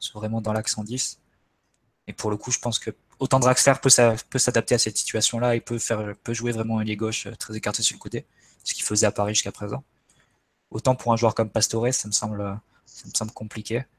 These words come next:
À moins qu'il brigue la place de troisième milieu, de relayeur gauche, un peu, euh, celle de Rabiot hier. Euh, mais sinon, c'est vrai que, bah, f-, s'il a été la première victime hier de,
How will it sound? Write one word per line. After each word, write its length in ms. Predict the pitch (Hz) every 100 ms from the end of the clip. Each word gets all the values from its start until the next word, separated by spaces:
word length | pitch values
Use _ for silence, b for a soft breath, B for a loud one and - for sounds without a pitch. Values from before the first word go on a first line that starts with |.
| _ -
À 120 | 113
moins 200 | 117 131
qu'il 160 | - 127
brigue 260 | 123 135
la 120 | 110
place 240 | 107 117 110
de 60 |
troisième 380 | 110 - 107 113
milieu, 460 | 113 110 113 113 104 - _ _ _ _ _ _ -
de 60 | 120
relayeur 400 | 120 117 113 117
gauche, 240 | 120 -
un 40 | 107
peu, 240 | - 110
euh, 60 | 107 b b b
celle 220 | - 113
de 60 | 120
Rabiot 340 | 110 113 117
hier. 300 | 113 113 - _ _ _ _ _ _ _ _ _ _ _ _ 107
Euh, 20 | 101 101 98 98 98 101
mais 60 | 104
sinon, 300 | - 110 117
c'est 160 | 110
vrai 60 | 107
que, 140 | - 110 107 107 107
bah, 180 | - -
f-, 480 | 98 - - - - _
s'il 340 | - - 120 110
a 40 |
été 140 | 110 113
la 60 |
première 280 | - 113 104
victime 300 | 104 - 123
hier 220 | 117 110
de, 140 | 104